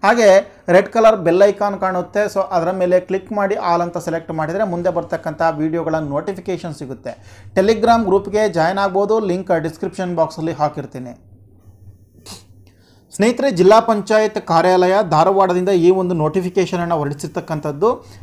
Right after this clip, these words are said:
ವಿವಿಧ ತಾಲೂಕುಗಳಲ್ಲಿ ಅಂದ್ರೆ ಅ-, ಅಳ್ನಾವರ ಹಾಗೂ ಅಣ್ಣಿಗೇರಿ ತಾಲೂಕು ಪಂಚಾಯಿತಿಗಳಿಗೆ,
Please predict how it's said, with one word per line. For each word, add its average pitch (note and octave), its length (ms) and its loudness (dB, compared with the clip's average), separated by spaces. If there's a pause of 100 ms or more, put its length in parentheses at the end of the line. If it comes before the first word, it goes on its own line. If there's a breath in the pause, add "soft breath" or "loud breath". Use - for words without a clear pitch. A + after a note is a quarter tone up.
(100)
ವಿವಿಧ G#3+ 340 4
ತಾಲೂಕುಗಳಲ್ಲಿ F3+ 800 2
ಅಂದ್ರೆ F#3 220 0
ಅ-, D#3+ 260 2
ಅಳ್ನಾವರ G3+ 420 2
ಹಾಗೂ F#3+ 560 4
ಅಣ್ಣಿಗೇರಿ G3+ 680 2
ತಾಲೂಕು G3 720 2 (220 loud breath)
ಪಂಚಾಯಿತಿಗಳಿಗೆ, G#3 1200 0